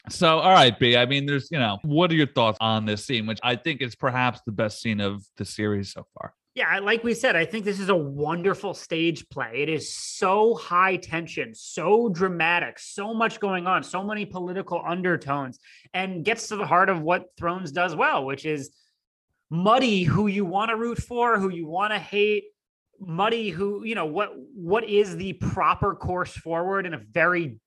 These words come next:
Speaker 2: delicate political situation, and project a bunch of different futures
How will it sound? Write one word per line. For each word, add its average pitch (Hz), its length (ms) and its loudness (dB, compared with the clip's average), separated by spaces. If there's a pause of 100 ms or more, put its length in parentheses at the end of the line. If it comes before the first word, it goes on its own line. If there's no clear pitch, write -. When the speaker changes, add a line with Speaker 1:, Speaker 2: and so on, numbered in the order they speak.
Speaker 2:
delicate 185 640 -2 (120)
political 180 520 -2
situation, 170 960 0 (480)
and 185 320 -2
project 190 400 -2
a 196 60 0
bunch 185 320 -2
of 180 80 -2
different 190 320 -4
futures 160 640 -2